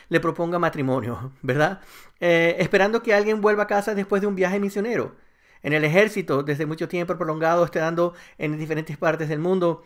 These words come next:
que venga a la sala de espera para encontrarse con sus amados, mientras que otros están esperando un examen médico y sus resultados. ¿Verdad?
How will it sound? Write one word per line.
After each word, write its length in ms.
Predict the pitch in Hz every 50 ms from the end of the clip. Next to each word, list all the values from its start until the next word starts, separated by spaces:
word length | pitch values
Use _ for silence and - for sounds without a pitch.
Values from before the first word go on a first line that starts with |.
| _ _ _
que 160 | - - 160 151
venga 380 | 160 165 180 180 180 180 185
a 60 | 170
la 100 | 160 143
sala 260 | 135 - 175 175 170 165
de 80 | 156
espera 600 | 135 - - - 180 170 170 151 139 - - - -
para 140 | 147 139
encontrarse 460 | 135 131 135 135 131 139 135 131 156 143
con 120 | - 139
sus 160 | - 143 135
amados, 440 | 139 151 180 185 175 139 113 107 - - - - - - - - -
mientras 300 | 180 175 175 170 160 156
que 380 | - 180 160 156 147 156 - - - -
otros 300 | - 170 170 175 180 180
están 180 | 175 175 165 165
esperando 380 | 160 - 180 160 160 160 170
un 60 | 175
examen 360 | 180 156 - - 170 175 175 180
médico 540 | 170 160 156 156 151 151 - 160 160 160 - - - -
y 120 | - 233 214
sus 160 | - 165 147 135
resultados. 720 | 147 135 - 127 - - 117 104 104 - 131 139 - - _ _ - - - - - - -
¿Verdad? 380 | 156 151 165 170 190 202 -